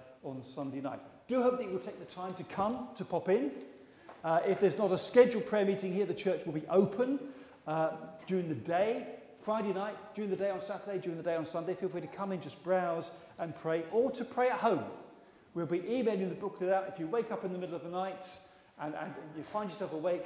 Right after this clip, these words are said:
use the booklet just to pray. The idea is to blanket the whole weekend in prayer, so we start twenty twenty-three having waited on God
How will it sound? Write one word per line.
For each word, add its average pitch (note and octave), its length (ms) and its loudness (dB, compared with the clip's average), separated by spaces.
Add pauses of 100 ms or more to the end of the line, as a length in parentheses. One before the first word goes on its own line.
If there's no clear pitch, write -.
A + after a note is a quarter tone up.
(380)
use G#3 320 0
the G3 100 2
booklet G3 380 -4
just - 220 -10
to G3+ 60 -10
pray. E3+ 240 2
The D#3 120 0
idea G#3 220 4
is - 80 -4
to F3+ 80 -4
blanket A3 500 -2
the - 60 -8
whole A3 300 0
weekend F#3+ 440 -4
in D#3+ 180 -6
prayer, C#3+ 540 0 (240)
so - 160 -4
we E3 120 -4
start - 880 0 (320)
twenty F#3+ 320 0
twenty-three D#3 720 -2 (300)
having F3 360 2
waited F#3 520 0
on D3+ 280 -4
God C3+ 380 -2